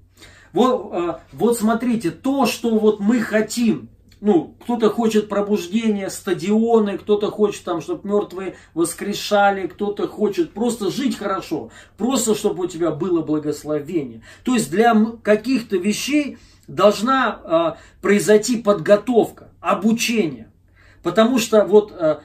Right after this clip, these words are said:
просто, например, если тебе сейчас дать большую сумму денег или поставить тебя директором крупной фирмы, ты просто не справишься. Почему? Ты не знаешь, что делать тебе.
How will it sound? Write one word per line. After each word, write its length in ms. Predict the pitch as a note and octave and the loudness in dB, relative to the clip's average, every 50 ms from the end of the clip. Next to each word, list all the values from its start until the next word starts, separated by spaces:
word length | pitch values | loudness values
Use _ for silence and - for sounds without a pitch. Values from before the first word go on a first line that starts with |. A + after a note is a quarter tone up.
| _ _ | _ _
просто, 360 | - G3 A3+ A3 - - F3 D#3 | 2 4 4 4 2 0 -2 -2
например, 600 | E3 F#3 E3 - F#3+ G3+ G3+ G#3 G#3+ F#3+ D#3 C3+ | -2 -2 -4 -4 -2 -2 0 2 2 0 0 -2
если 340 | C3+ F#3 G3+ - G#3 G#3 | -4 -4 -4 -4 -4 -8
тебе 400 | - - G#3 F#3+ A#3 A#3+ G#3+ A#3 - | -6 -8 -6 -4 -2 -4 -4 -4 -8
сейчас 560 | - - G3 E3+ - G#3+ A3 A3 F3+ - - | -10 -12 -12 -4 0 4 4 6 4 4 -2
дать 320 | C#3 D3 G3+ G#3+ G#3 E3 C3 | 2 4 6 6 6 6 2
большую 440 | E3+ F3+ F3 - - - A3+ G#3+ F3+ | 0 -2 -2 -2 -4 -2 -2 0 0
сумму 440 | - - - A3+ G#3+ G3+ F#3+ F3 | -2 -4 -2 0 0 0 0 -2
денег 480 | D3+ C#3 C3+ F3+ G#3+ G3 E3 D3 C#3 D#3 | -4 -4 -2 -2 0 0 0 -2 -2 -2
или 120 | E3+ F3+ | -2 -2
поставить 560 | F3 - G3 F#3 - - A3+ A3+ G#3+ G3 - - | 0 -2 -4 -4 -4 -2 -2 0 0 0 -2 -6
тебя 200 | G3 F3 G3 E3+ | -4 0 0 0
директором 640 | D3 B2+ E3 G3 G#3+ A3 G#3+ - G#3 F#3 E3+ D#3+ | 2 0 0 2 2 2 2 2 -2 -2 -2 -4
крупной 420 | D#3+ F#3+ G#3+ A3+ A3+ F3+ F3 D#3+ D3+ | -2 -2 0 0 0 0 -2 -2 -2
фирмы, 520 | - - A#3 C4 D4 B3 F3+ - - - - _ _ _ _ | -4 -4 -4 -2 -2 -2 -4 -6 -8 -14 -20 _ _ _ _
ты 100 | - G#3 | -2 -2
просто 420 | - A#3 C4+ C#4 A3+ - B3 A#3+ | -2 0 -2 -2 -2 -2 -2 -2
не 100 | A#3 A#3+ | 0 0
справишься. 640 | A3 - - - B3+ B3+ A#3 - - B2+ - - - _ - _ _ _ _ | -2 -2 -2 2 2 4 4 4 0 -4 -10 -16 -20 _ -20 _ _ _ _
Почему? 460 | - E3 D#3 - B3 C4 C#4+ C4+ G#3+ | -4 -2 0 0 0 0 0 -2 -2
Ты 180 | - - A3 A3+ | 0 2 4 4
не 160 | A3+ A#3+ A#3 | 4 2 0
знаешь, 440 | G#3+ - A3+ B3+ A#3+ A3 F3+ C#3+ - | -2 0 0 0 2 2 0 -2 -6
что 360 | - - - - A3+ A#3 G#3 | -10 -10 -8 -6 -2 0 0
делать 500 | D#3 C#3 C#3 F3 G#3 G#3 G3 F3 - - | 0 -2 0 0 2 2 2 0 -4 -4
тебе. 340 | - F3+ E3 E3 C#3+ - | -8 -4 -4 -4 -4 -4